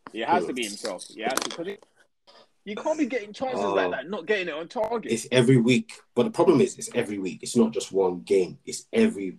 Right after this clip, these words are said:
Speaker 2: week. We say Bruno, Ronaldo, they had chances. You look back, at least two clear cut, like, clear cut chances that they should score every game.
Speaker 1: Mm.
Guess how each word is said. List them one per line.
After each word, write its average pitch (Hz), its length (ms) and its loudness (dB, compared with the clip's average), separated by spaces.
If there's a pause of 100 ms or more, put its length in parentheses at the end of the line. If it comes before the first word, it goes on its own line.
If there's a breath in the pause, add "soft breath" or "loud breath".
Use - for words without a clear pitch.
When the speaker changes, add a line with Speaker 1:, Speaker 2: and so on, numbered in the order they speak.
Speaker 2:
week. 95 240 -4 (260 soft breath)
We 113 120 4
say 131 240 4 (200)
Bruno, 117 480 6 (200)
Ronaldo, 101 540 2 (140)
they 101 80 0
had 110 180 0
chances. - 560 2
You 104 140 -6
look 123 180 6
back, - 320 -8
at 92 160 -10
least 113 240 -2
two 147 420 0
clear 135 300 2
cut, 113 300 -2 (800)
like, 113 340 -4
clear 127 160 0
cut - 200 -4
chances 113 420 -2
that - 160 -10
they - 80 -4
should - 180 -6
score - 480 2
every 107 320 2
game. 98 400 2
Speaker 1:
Mm. 101 100 -20